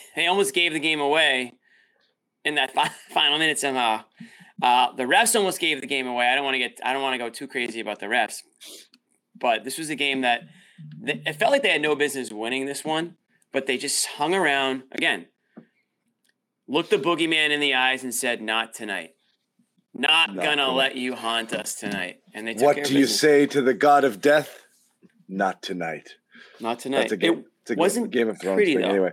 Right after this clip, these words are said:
Speaker 1: but they
Speaker 2: Uh,
Speaker 1: won. They got the win.
Speaker 2: It's the, um, you know,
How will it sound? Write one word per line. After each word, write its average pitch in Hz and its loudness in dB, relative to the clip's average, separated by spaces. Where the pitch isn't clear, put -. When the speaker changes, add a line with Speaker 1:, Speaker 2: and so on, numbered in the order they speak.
Speaker 1:
but 135 0
they 139 2
Speaker 2:
Uh, 127 4
Speaker 1:
won. 101 0
They 98 -2
got 110 -2
the 113 -2
win. 95 -6
Speaker 2:
It's - -6
the, 147 6
um, 131 2
you 170 2
know, 214 4